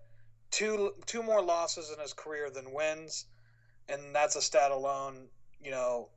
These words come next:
last year he, he very much underachieved, I thought, and but this year they got a good running game, so we'll see. You know, second year in Minnesota, but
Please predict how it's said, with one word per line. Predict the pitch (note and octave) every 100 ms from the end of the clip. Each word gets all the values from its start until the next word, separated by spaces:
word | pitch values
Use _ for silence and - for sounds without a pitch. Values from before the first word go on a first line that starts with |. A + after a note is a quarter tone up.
| -
last | C#3+ C#3 C#3 -
year | C#3+ C3
he, | B2+ B2+ A#2+
he | C3+
very | C3+ C#3 C#3
much | C3+ C3+ A2+
underachieved, | C3+ C3 B2 - C3+ C3
I | B2+ A#2
thought, | - C3 C3 B2+ -
and | C#3
but | -
this | G#3 G3
year | G3
they | F3
got | F3 E3
a |
good | E3 D#3
running | E3 E3 D#3
game, | D#3+ D#3+
so | - D3 D3+
we'll |
see. | D#3 F#3+ E3 -
You | C3
know, | B2+ B2
second | - D3+ D3
year | C#3 C#3
in |
Minnesota, | D3+ C#3+ - D3+ C#3 C3+
but | C3 B2+